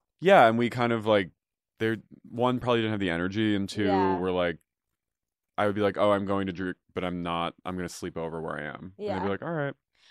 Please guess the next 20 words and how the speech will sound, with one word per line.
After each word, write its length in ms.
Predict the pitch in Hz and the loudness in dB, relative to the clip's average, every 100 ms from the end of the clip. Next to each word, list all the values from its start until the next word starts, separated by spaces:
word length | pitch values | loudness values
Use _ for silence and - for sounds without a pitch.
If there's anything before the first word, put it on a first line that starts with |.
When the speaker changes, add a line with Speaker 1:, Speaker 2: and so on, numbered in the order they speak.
| _ | _
Speaker 2:
What 200 | - 226 | -8 -6
were 60 | 247 | -6
you 120 | 269 | -8
drinking 360 | 233 233 196 190 | -10 -12 -12 -14
in 60 | |
high 140 | 185 180 | -14 -16
school? 460 | 170 - - 165 _ 98 | -18 -20 -18 -18 _ -16
Speaker 1:
Oof. 360 | 85 - - _ _ _ _ _ _ _ | -16 -16 -20 _ _ _ _ _ _ _
Like 160 | 95 - | -14 -10
Bacardi 380 | 101 95 95 | -6 -2 -2
Raz. 540 | 85 76 73 78 95 - | -4 -6 -6 -8 -12 -4
Speaker 2:
Ugh, 320 | 214 220 214 160 _ - | 2 2 2 -2 _ -20
love. 520 | 180 180 170 165 170 _ - | -10 -6 -6 -6 -12 _ -8
Speaker 1:
Or, 180 | - 95 | 0 0
like, 440 | 90 87 82 - _ _ _ _ _ _ _ _ _ - | 2 0 -4 -14 _ _ _ _ _ _ _ _ _ -10
Everclear. 840 | 90 90 - 90 87 87 87 85 | -8 -8 -6 -4 -2 -2 -2 -4
Speaker 2:
Yeah. 320 | 175 175 165 170 _ | -6 -8 -10 -16 _
Speaker 1:
Um, 540 | - - 170 165 82 156 | -10 -6 -6 -6 -8 -8
Speaker 2:
A 0 | |
classic. 560 | - 165 175 165 156 | -6 -6 -8 -10 -12